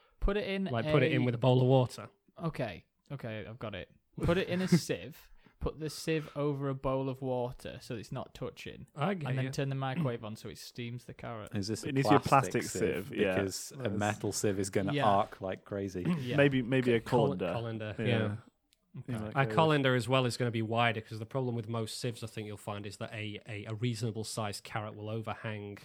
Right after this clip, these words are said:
Speaker 2: over the sides. So you might have a nice steamy middle of the carrot, but the ends will be rock hard.
Speaker 3: The thing, the thing to watch for with that as well is microwaves have this interesting feature where, so if you're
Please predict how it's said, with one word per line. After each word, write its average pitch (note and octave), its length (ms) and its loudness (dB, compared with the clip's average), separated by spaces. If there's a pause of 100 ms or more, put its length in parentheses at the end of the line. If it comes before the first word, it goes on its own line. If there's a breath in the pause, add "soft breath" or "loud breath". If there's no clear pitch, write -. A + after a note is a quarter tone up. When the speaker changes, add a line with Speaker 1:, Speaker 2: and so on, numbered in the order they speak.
(440)
Speaker 2:
over A#2 140 -6
the G#2+ 80 -6
sides. G#2+ 420 -4
So - 120 -4
you A#2 140 -2
might C3 220 2
have C3 120 2
a B2 40 2
nice B2+ 360 0
steamy C3+ 500 -2
middle C3 260 -2
of A#2 100 -4
the A2 60 -8
carrot, G#2+ 360 -6
but G#2+ 100 -10
the A2+ 120 -6
ends A2 200 -8
will G#2+ 60 -10
be G#2 120 -8
rock G#2 260 -8
hard. G2+ 220 -4
Speaker 3:
The G#2+ 40 -2
thing, C3+ 400 2
the A#2 120 0
thing B2+ 220 4
to - 100 -2
watch A2 300 4
for G2 220 2
with F#2 140 0
that F#2+ 220 4
as E2+ 140 -6
well F#2 280 2
is F2 280 -6
microwaves G2+ 680 0
have F#2+ 180 -2
this - 380 -8 (160)
interesting A2 640 0
feature - 600 -4 (640 soft breath)
where, F#2+ 600 0 (560 soft breath)
so G#2 440 2 (380)
if - 180 -6
you're G#2+ 680 6